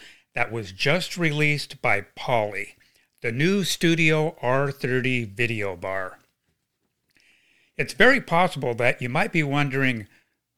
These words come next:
"Who's Poly?" The short answer is, this is the company formerly known as Plantronics.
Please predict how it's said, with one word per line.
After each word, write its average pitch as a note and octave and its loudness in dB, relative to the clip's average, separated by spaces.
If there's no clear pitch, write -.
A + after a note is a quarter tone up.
"Who's C4 -10
Poly?" C3+ 2
The D3 -6
short A#3+ 4
answer B2 2
is, A#2+ 0
this A3+ 0
is G3 -4
the F#3 0
company D3+ 0
formerly D3+ 0
known A#2+ -2
as A2+ 0
Plantronics. A2 -2